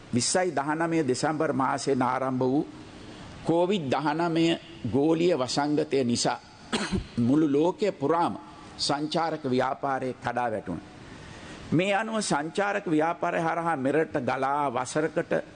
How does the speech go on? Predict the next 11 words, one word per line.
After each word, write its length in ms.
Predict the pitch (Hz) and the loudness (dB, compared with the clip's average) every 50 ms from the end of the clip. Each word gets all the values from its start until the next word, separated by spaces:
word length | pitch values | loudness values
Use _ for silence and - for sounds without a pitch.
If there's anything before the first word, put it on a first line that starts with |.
| - - | -14 -10
ඩොලර් 400 | - - 139 135 151 160 165 165 | -2 -2 0 2 2 2 0 0
බිලියන 360 | 143 135 143 135 156 160 139 151 | 0 0 0 2 2 2 0 0
හතරයි 420 | 135 127 - - 156 151 151 151 | -2 -2 -2 -2 0 0 0 0
දශම 360 | 120 147 135 - - 135 131 127 | 0 -2 -4 -2 -2 -2 -2 -2
පහක් 340 | - - 135 135 147 - - - | -2 -4 -2 0 0 -2 -2 -8
පමණ 320 | - - 135 131 139 147 147 | -4 -4 0 2 2 4 4
වූ 200 | 135 117 107 - - | 4 2 0 -2 -2
ආදායම 580 | 110 131 135 135 127 127 117 117 117 120 117 127 135 - - - - - - - - | -2 -2 0 0 0 0 0 0 0 0 0 0 -2 -4 -10 -16 -18 -18 -18 -18 -4
විස්සයි 460 | - 117 135 131 - - 180 175 156 | 0 0 0 2 2 2 2 0 2
විස්සේ 440 | 123 131 131 - - - 180 175 160 | 0 -2 -4 -2 0 2 2 2 2
හා 220 | 147 139 131 120 | 2 0 -2 -4